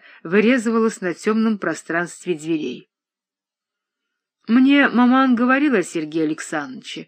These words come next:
прибавила она, поправляя на руке шведскую перчатку.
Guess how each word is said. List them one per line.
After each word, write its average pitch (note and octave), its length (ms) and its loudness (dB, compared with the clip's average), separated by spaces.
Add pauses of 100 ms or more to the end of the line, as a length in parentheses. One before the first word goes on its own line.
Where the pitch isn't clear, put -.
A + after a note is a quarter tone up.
(400)
прибавила F3+ 540 2
она, G#3 180 0
поправляя F3+ 580 -2
на F3 120 -6
руке F3 340 -4
шведскую F#3 600 -4
перчатку. C#3+ 800 -12